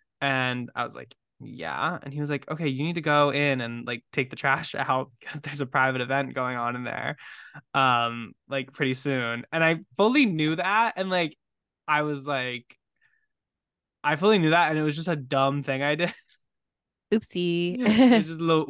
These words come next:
Speaker 1: oopsie in my mind, because, like, the other time where they were like, "Oh, we're opening this for you."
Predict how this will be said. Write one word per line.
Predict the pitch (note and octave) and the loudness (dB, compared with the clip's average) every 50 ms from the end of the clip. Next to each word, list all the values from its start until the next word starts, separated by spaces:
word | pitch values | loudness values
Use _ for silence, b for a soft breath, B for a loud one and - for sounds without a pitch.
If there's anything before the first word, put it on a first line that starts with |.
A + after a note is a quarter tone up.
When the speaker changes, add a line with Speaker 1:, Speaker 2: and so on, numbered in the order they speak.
| E3 E3+ | -2 -2
Speaker 1:
oopsie | - - - - G#3 G3+ | -4 -6 -4 0 2 2
in | F#3+ F3+ | 4 4
my | E3 D3 | 4 2
mind, | C#3 C3+ C3+ C3+ C#3 D3+ E3 E3+ D#3+ | 4 4 2 2 2 0 -2 -6 -6
because, | D#3+ D#3+ E3 D3 - | -6 -6 -4 -4 -2
like, | E3 D3+ C#3+ | -4 -4 -2
the | C#3+ D#3 - | -2 -4 -2
other | C#3+ D3 D3 D#3 E3 | -2 -2 -2 -2 -2
time | D#3 F3 E3 D#3 D#3 D#3 D#3+ D#3+ E3 E3+ E3+ - _ _ _ _ _ _ _ _ _ _ _ _ _ _ _ _ | 0 2 2 2 4 2 2 0 -2 -6 -10 -14 _ _ _ _ _ _ _ _ _ _ _ _ _ _ _ _
where | - D#3 D3+ | -6 -4 -2
they | D3 D3 | 0 2
were | D3 C#3+ C#3+ | 2 2 4
like, | C#3+ C#3 C#3 C#3 | 2 2 0 0
"Oh, | C#3+ C#3+ C#3 | -2 0 0
we're | C#3 C#3 - | 0 0 -2
opening | - C3+ B2+ B2+ C#3+ C#3+ D3 | -2 -4 -6 -4 -6 -4 -4
this | D3 D3 C#3+ - | -4 -6 -6 -4
for | - D#3+ | -2 0
you." | D#3 D#3 D#3+ E3 E3 D#3+ | 2 2 2 2 2 0